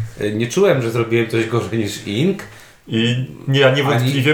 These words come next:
Speaker 1: Ani, ani
Speaker 2: po
Speaker 1: nie
Speaker 2: prostu
Speaker 1: czułem, że on coś zrobił lepiej niż ja.
Speaker 2: mieliśmy w-, ogromną mapę. Mieliśmy na podstawie tej początkowej wskazówki i naszych wskazówek wy-, wy-, e, wykluczone z niej, no, jakieś, nie wiem, piętnaście procent czy dwadzieścia procent.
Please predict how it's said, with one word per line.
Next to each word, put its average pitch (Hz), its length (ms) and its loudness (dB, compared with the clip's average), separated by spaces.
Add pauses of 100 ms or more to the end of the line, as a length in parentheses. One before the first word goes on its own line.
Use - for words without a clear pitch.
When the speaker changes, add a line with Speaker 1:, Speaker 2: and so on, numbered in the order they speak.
Speaker 1:
Ani, - 80 -
ani 135 80 6
Speaker 2:
po 147 60 2
Speaker 1:
nie 151 80 4
Speaker 2:
prostu 151 160 4
Speaker 1:
czułem, 151 160 6
że 170 140 2
on 156 140 4
coś 151 120 0
zrobił 131 240 4
lepiej 127 360 2
niż 214 160 2
ja. 190 160 4
Speaker 2:
mieliśmy 175 220 2 (520)
w-, 151 40 0
ogromną 156 440 4
mapę. 110 420 2
Mieliśmy 165 560 2
na 147 100 2
podstawie 135 580 0
tej 131 160 -2
początkowej 131 640 0
wskazówki 135 560 -2
i 123 40 2
naszych 123 240 -2
wskazówek 123 380 -2
wy-, 117 200 -6 (340)
wy-, 104 300 0
e, 147 120 4
wykluczone 139 840 0
z 107 100 -4
niej, 117 280 0
no, 113 120 2
jakieś, 113 400 -2
nie 104 120 0
wiem, 92 400 -4
piętnaście 101 500 -2
procent 95 420 -4
czy 98 120 -4
dwadzieścia 104 420 -2
procent. 87 480 -6